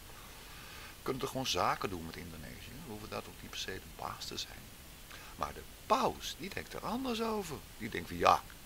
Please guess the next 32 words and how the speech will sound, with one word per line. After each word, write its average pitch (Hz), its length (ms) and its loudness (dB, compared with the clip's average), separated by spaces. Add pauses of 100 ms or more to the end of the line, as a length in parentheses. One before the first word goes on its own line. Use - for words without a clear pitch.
(500)
als 101 120 0
ik 92 120 -2
Indonesië 101 600 4
niet 87 160 0
heb, 87 260 6
heb 107 200 2
ik - 80 -2
straks - 280 4
een 98 200 0
zelfstandig, 104 720 4
soeverein 107 540 2
Indonesië. 101 720 0 (480)
Nou, 85 420 4
eh, 87 80 0
dan 95 100 0
gaan 95 180 6
andere 110 580 6
gebieden 117 420 -2
denken 120 300 0
van, 131 280 4
eh, 127 60 4 (420)
als, 127 280 2
eh, 131 220 2
Indonesië 143 680 4
soeverein 98 560 4
mag 92 160 4
zijn, 95 320 4 (200)
waarom 143 320 4
wij 175 180 6
dan 101 220 4
niet?" 175 300 -2 (480)
Ja, - 60 -8